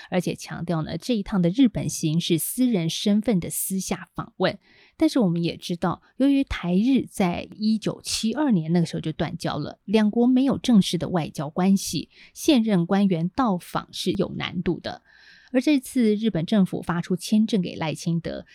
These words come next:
则是自一九八五年三月时任副总统李登辉，他以过境的名义访日，相隔三十七年之后，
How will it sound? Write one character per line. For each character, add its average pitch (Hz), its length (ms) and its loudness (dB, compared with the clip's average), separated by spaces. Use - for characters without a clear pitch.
则 185 140 2
是 170 300 0
自 180 260 2
一 208 180 2
九 - 340 -4
八 214 240 -4
五 175 200 0
年 165 240 -4
三 240 380 -2
月 254 220 2
时 - 300 -2
任 180 180 2
副 220 280 0
总 175 180 2
统 180 240 0
李 170 160 0
登 180 220 2
辉， 185 260 2
他 165 160 -4
以 160 220 -4
过 254 240 0
境 190 240 2
的 165 80 0
名 160 320 0
义 202 160 0
访 - 260 -6
日， 226 220 0
相 180 300 0
隔 151 180 -4
三 233 340 0
十 175 140 -6
七 - 380 -2
年 196 180 0
之 - 180 -6
后， - 280 -6